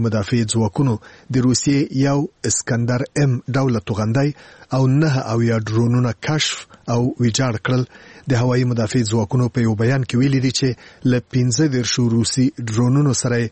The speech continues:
د رادارونو تماس پرې کړی دی. د بیان له مخې د هوایي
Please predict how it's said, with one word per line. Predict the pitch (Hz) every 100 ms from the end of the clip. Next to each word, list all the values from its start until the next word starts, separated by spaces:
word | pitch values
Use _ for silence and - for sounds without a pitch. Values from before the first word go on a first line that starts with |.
| - - -
د | 117 113
رادارونو | 101 110 113 107 104 117
تماس | 113 120 117 - -
پرې | 131 -
کړی | 135 120 110
دی. | 120 - _ _ _ _ _ _ 143
د | 131
بیان | 135 135
له | 131
مخې | 139 - 135
د | 120
هوایي | 120 127